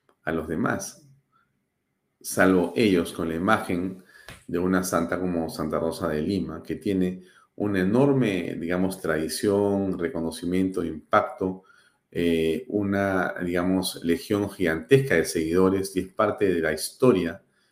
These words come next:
no solamente religiosa, sino de la historia de la ciudad de Lima. Y es parte de, eh, una tradición que creo que todos tenemos la obligación de respetar. No tienes que creer en Santa Rosa de Lima, no tienes que seguir a Santa Rosa de Lima si no quieres.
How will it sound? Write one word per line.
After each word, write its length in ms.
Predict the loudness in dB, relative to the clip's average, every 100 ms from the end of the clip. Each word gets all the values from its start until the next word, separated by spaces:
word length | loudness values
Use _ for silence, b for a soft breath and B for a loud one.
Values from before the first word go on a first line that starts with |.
| _ _
no 80 | -4
solamente 420 | 0 0 2 2
religiosa, 680 | 2 -2 -4 2 4 4 0
sino 300 | -2 0 0
de 60 |
la 60 | 0
historia 340 | -2 2 4 4
de 80 |
la 100 | 0
ciudad 300 | -2 0 0
de 160 | 2 0
Lima. 420 | 2 0 -2 -10 _ _ _ _ _ _ _ _ _ _
Y 80 | -10
es 80 | -4
parte 520 | 4 4 6 2 2
de, 460 | 2 0 -2 -4 B B B B -6
eh, 300 | -2 0 0
una 240 | 2 2
tradición 580 | 2 0 -2 -2 0 0
que 160 | -2 -2
creo 220 | 0 0
que 120 | -2
todos 340 | 0 2 2 0
tenemos 340 | -2 0 0
la 80 | 0
obligación 680 | 0 -2 -4 -2 0 -2 B B B
de 160 | 0 2
respetar. 800 | 2 0 -4 4 6 6 4 B B B _ -6
No 580 | 2 6 6 4 0 0
tienes 520 | 4 6 6 4 -2
que 280 | -2 -2 0
creer 340 | 4 10 10 10
en 100 | 4
Santa 240 | 0 0
Rosa 220 | 0 0
de 80 | -2
Lima, 240 | -2 -4
no 80 | -2
tienes 300 | 4 4 4
que 120 | 4
seguir 400 | 4 4 6 8
a 60 | 6
Santa 240 | 4 0
Rosa 140 | 0 2
de 80 | 2
Lima 120 | 2
si 140 | 2
no 120 | -2
quieres. 520 | 0 -2 -2 -6 -18